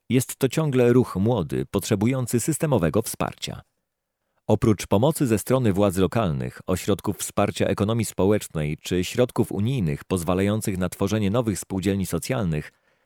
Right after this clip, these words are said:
ważne jest czerpanie z doświadczeń zagranicznych spółdzielni socjalnych, dzielenie się doświadczeniami. Możliwe, że trzy spółdzielnie socjalne powstałe w ramach projektu P W P od wykluczenia do zatrudnienia,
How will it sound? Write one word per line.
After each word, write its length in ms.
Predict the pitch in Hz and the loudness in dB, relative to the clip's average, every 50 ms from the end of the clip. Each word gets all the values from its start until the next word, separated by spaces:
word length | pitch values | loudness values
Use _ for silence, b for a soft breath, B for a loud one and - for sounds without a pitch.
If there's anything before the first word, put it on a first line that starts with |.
| _ - | _ -6
ważne 420 | 87 85 127 160 156 143 160 156 | 0 2 2 2 2 2 0 0
jest 220 | 156 143 - - - | 0 0 -2 -4 -2
czerpanie 500 | - 123 113 98 - 117 123 123 120 110 | 0 2 2 2 2 0 0 0 0 2
z 40 | 95 | 2
doświadczeń 580 | 104 101 - - 131 127 - - 131 123 113 | 2 2 2 0 -2 -2 0 -2 -2 0 0
zagranicznych 640 | 92 107 104 98 104 104 120 127 - - 80 73 - | 2 0 0 0 0 -2 -2 -4 -4 -4 -6 -6 -6
spółdzielni 500 | - - 85 85 78 92 87 85 87 87 | -6 -4 -4 -2 0 0 0 0 0 -2
socjalnych, 760 | - 87 80 - - 92 80 76 69 64 62 60 - - _ _ | -2 -4 -4 -2 -2 -2 -2 -2 -2 -6 -8 -10 -14 -20 _ _
dzielenie 500 | - 87 85 117 127 147 160 151 139 131 | -6 0 2 2 2 2 0 0 -2 -2
się 160 | - - 120 | -2 -2 0
doświadczeniami. 840 | 104 113 107 - - 90 - - 147 143 107 - 50 50 50 50 - _ _ _ _ _ _ _ _ _ _ _ _ _ _ _ _ _ _ | 0 0 0 0 -2 -4 -2 -4 -4 -4 -4 -6 -8 -10 -12 -12 -14 _ _ _ _ _ _ _ _ _ _ _ _ _ _ _ _ _ _
Możliwe, 440 | - 104 113 107 143 202 196 208 190 | 0 2 2 2 2 -2 -2 -2 0
że 200 | 156 143 139 123 | 2 2 2 2
trzy 220 | - - - 175 175 | 0 -2 -2 -2 -2
spółdzielnie 520 | - - 156 131 107 131 143 147 143 135 | 0 0 0 2 4 4 2 2 2 0
socjalne 520 | - - 107 - - 127 120 95 85 78 | 0 0 0 0 0 0 2 2 0 0
powstałe 440 | - - 87 - - - 117 117 104 | 0 -2 -4 -2 -2 0 2 2 4
w 40 | 87 | 4
ramach 240 | 101 95 95 95 - | 2 2 0 0 -2
projektu 560 | - 98 95 101 107 - - - 107 101 87 - _ | 0 0 2 2 0 0 -2 -2 -2 -2 -2 -2 _
P 120 | - 127 | -2 0
W 140 | 120 120 117 | 2 2 0
P 260 | - - 80 71 - | 0 0 -2 -2 0
od 160 | - 92 82 78 | -2 -4 -4 -4
wykluczenia 540 | 87 92 - 98 95 - - 123 123 110 | -4 -4 -2 -4 -2 -2 -2 -2 -2 0
do 100 | 90 98 | -2 0
zatrudnienia, 720 | 90 95 92 - 92 101 87 92 87 65 52 50 50 50 | 0 -2 -2 -2 -4 -4 -2 -2 -2 -2 -4 -6 -8 -10